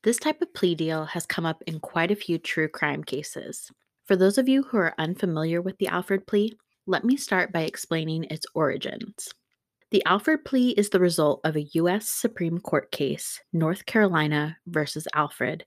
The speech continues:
which was handed down in nineteen seventy. Henry Alford was charged with first-degree murder in nineteen sixty-three. Alford's attorneys,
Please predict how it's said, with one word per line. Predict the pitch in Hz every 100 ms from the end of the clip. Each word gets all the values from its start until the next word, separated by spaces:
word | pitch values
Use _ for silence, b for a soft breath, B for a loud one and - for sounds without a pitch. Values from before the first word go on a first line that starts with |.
| _
which | 170 -
was | 160
handed | - 165 180
down | 202 151 143 156
in | - 156
nineteen | 147 143 - 156 147
seventy. | - 160 151 - - - _ _ _ _
Henry | - 247 285 381
Alford | 165 160 160 160
was | 160 -
charged | - 156 160 -
with | 156 -
first-degree | 151 - 208 226
murder | 214 160 147 147
in | - 170
nineteen | 151 - - 151
sixty-three. | - 143 - 151 - 165 139 - _ _ _ _ _ _ -
Alford's | 185 196 285
attorneys, | 294 - 180 160 160 180